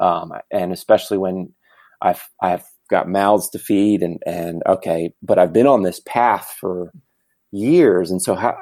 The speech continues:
I don't wanna, I don't wanna change direction completely, but how can I slightly skew the trajectory to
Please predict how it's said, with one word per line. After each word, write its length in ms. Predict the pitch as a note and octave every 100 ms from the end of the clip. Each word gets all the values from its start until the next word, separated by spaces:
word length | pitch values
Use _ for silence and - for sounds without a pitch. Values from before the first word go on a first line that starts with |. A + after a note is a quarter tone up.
| -
I 100 | G#2+
don't 160 | C3 B2
wanna, 380 | A2 G2 F#2+ F2 _ _ _ _ _ _ _ _ _ _ _ -
I 60 |
don't 80 | D3
wanna 160 | D#3 A2
change 800 | - A#2+ A2+ B2 A#2+ G#2+ - - _ _ -
direction 580 | G#2 G2 - - G2+
completely, 1000 | - E2 D2+ - A2+ C#3+ - D#2+ - _ _ _ _ _ _ -
but 140 | F#2+
how 180 | - A2
can 200 | - G2
I 420 | F#2 F2+ F2 - -
slightly 600 | - - A2 A2+ G#2 G2
skew 500 | - - G#2+ G#2+ A2+
the 100 | G2
trajectory 1080 | - - F#2 G#2+ F#2+ - G2+ F#2 F2 F2 - _ _ _ -
to 340 | G2+ F#2 F2